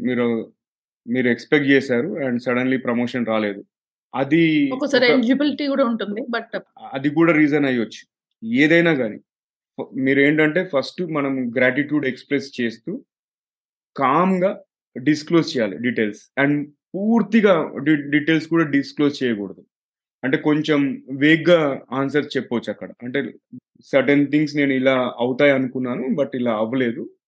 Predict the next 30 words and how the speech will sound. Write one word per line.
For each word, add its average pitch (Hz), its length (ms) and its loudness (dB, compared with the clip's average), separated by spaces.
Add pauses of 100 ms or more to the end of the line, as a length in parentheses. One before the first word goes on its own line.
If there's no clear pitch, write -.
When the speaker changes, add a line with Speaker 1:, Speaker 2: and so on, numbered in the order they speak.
(320)
Speaker 1:
But 147 240 -2 (360)
anyways, 170 440 4 (240)
నాకు 123 280 -4
ఎలాంటి 131 300 0
కంప్లైంట్ 120 540 -2
లేదు. 113 240 0 (800)
And, 117 320 2
uh, 104 160 2 (760)
నేను 127 220 2
ఎప్పటి 127 240 2
నుంచో 143 480 0
పలానా 127 460 0 (120)
ఎక్స్వైజీ 131 500 0
కంపెనీ, 120 560 -2
కంపెనీ 139 260 2
పేరు 139 200 2
కూడా 135 140 4
మెన్షన్ 123 420 0
చేస్తే 123 180 -2
చేయొచ్చు, 120 300 0
లేకపోతే 110 300 0
లేదు. 127 220 -4 (260)
అది 147 160 0
అక్కడ 143 220 2
నేను 139 220 2
ఎప్పటి 127 220 0
నుండో 131 160 2
చూస్తున్నాను, 123 480 -2
నాకు 175 240 -6
మంచి 120 340 0